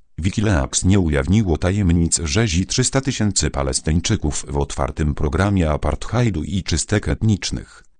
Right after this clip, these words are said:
ani nie wydało tajników jedenaście dziewięć. Zbudzona publika będzie jednak szukać sprawiedliwości i nie zawsze pójdzie w fałszywym kierunku, wskazanym przez Assangę i jego współpracowników.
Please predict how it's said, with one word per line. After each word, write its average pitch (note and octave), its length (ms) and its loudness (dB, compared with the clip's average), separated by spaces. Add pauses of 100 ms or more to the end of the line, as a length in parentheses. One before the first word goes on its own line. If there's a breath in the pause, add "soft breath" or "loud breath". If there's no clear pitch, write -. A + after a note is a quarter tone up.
ani C3+ 260 4
nie F2+ 240 6
wydało G2 460 2
tajników D#2+ 680 0
jedenaście E2 680 2
dziewięć. C2 680 -2 (440)
Zbudzona E2+ 680 -2
publika D2 480 0
będzie F#2+ 400 4
jednak A2 460 2
szukać - 440 -2
sprawiedliwości G2 1120 0
i C3+ 280 2
nie A#2 180 4
zawsze A2+ 420 0
pójdzie E2 420 2
w - 40 -4
fałszywym D#2+ 560 2
kierunku, A2 580 2 (220)
wskazanym E2+ 680 2
przez D2+ 340 -2
Assangę E2+ 520 0
i D2+ 160 0
jego G2 320 2
współpracowników. D#2 1300 -2